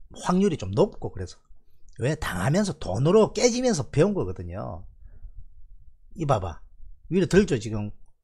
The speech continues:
콜. 보이십니까? 자, 집중. 여러분들 보이시는 분들 일 번 눌러보세요. 이거 이야기하고 저도 이제 맞춰야 돼요. 이거 개인이 아까 팔억이잖아요, 그죠?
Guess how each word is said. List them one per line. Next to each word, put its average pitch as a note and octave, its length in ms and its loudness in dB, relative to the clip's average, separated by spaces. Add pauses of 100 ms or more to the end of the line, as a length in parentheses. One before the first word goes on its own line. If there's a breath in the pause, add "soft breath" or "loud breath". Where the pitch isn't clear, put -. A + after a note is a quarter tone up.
콜. B2+ 340 2 (200)
보이십니까? D#3 680 2 (920)
자, E3 140 2
집중. F#3 460 6
여러분들 F#3 300 4
보이시는 G3+ 340 8
분들 E3 240 0
일 A3 80 4
번 A3 120 6
눌러보세요. E3+ 380 4
이거 G3 220 6 (380 soft breath)
이야기하고 E3+ 400 4
저도 E3+ 220 2
이제 B2 260 -2 (260 soft breath)
맞춰야 E3 360 6
돼요. G#2+ 160 -2 (560 soft breath)
이거 G3 600 8
개인이 D#3 640 4
아까 - 220 0
팔억이잖아요, C#3 840 2
그죠? G#2 540 -4